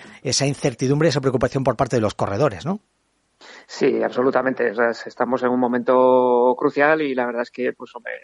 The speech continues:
Speaker 2: entendemos totalmente la preocupación de, de todos los corredores. De hecho, están llegándonos muchísimos mensajes por redes sociales, por correo electrónico y de gente preocupada diciendo, "Oye, ¿realmente va a haber carrera el treinta y uno? ¿No va a haber?". Eh, bueno,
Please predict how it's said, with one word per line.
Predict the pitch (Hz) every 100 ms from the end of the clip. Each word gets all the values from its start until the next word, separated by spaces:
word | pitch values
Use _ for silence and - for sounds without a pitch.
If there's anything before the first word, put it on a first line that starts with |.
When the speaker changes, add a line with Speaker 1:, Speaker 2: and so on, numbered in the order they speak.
| - -
Speaker 2:
entendemos | _ 123 127 127
totalmente | - - 131 131 131
la |
preocupación | 131 131 - 123 143
de, | 131 127 127
de | 135
todos | 139
los | 131
corredores. | - 127 135 151
De | 135
hecho, | 120 127
están | - 120 123 123 123 123 -
llegándonos | 127 127 127 127
muchísimos | - 131 127 123
mensajes | 120 123 127
por | - -
redes | 127
sociales, | - 123 147 139 135 - - - _ -
por | 156 139
correo | 139 131
electrónico | 127 127 139 135 120 135 139 143
y | 139 127 120
de | 120
gente | - 120
preocupada | 127 123 120 127 131
diciendo, | 135 131 120
"Oye, | 131 123
¿realmente | 143 - 127 135 131
va | 127
a |
haber | 131
carrera | 127 127 139 139
el | 127
treinta | 127 120
y | 123
uno? | 156 160
¿No | 139 123
va |
a | 120
haber?". | 147 170 - - - _ -
Eh, | - - 131 127
bueno, | 127 147 143